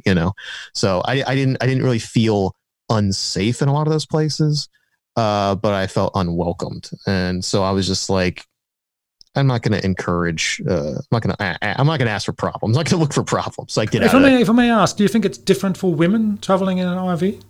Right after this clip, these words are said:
Speaker 1: Yes.
Speaker 2: Safety?
Speaker 1: Yeah. I mean, that's, I mean, unfortunately, that's just an aspect of being a woman in modern society.
Speaker 2: Yeah.
Speaker 1: Um, it, it sucks, and I, I wish it wasn't that way,
Speaker 2: Did, did
Speaker 1: but
Speaker 2: you meet women, uh, traveling around, uh, like you did?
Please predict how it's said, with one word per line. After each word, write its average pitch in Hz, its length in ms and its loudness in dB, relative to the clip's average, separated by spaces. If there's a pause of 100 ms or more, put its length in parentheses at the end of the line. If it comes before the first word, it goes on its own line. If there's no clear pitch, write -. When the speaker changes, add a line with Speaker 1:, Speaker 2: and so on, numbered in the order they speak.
(760)
Speaker 1:
Yes. 120 260 2
Speaker 2:
Safety? 185 480 2 (880)
Speaker 1:
Yeah. 113 300 2 (140)
I 120 80 -2
mean, 117 120 2
that's, 117 140 -2
I 104 100 0
mean, 113 140 2
unfortunately, 98 600 -2
that's 92 220 -2
just - 220 -4
an 92 80 0
aspect 90 400 -2
of 82 160 -4
being 87 200 0
a 85 80 0
woman 87 240 0
in 87 60 0
modern 87 260 -2
society. 90 720 -2
Speaker 2:
Yeah. 90 280 2
Speaker 1:
Um, 85 280 -2
it, 95 340 0
it 98 140 -2
sucks, - 460 -4
and 90 260 -2
I, - 300 -4
I - 40 0
wish 90 220 0
it - 80 -2
wasn't 87 280 -2
that 82 160 -2
way, 92 280 2
Speaker 2:
Did, 87 60 -8
did - 80 4
Speaker 1:
but 87 140 4
Speaker 2:
you 156 40 4
meet 180 220 2
women, 190 460 2
uh, 170 160 -4
traveling 165 400 -2
around, 185 480 -2
uh, 160 140 -2
like 156 200 -2
you 170 140 0
did? 190 240 -4